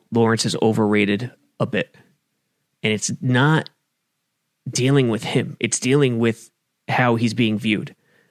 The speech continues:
How he's being viewed is incredible. I don't know if he's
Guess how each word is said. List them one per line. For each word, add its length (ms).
How 180
he's 180
being 260
viewed 400
is 220
incredible. 720
I 120
don't 220
know 360
if 320
he's 560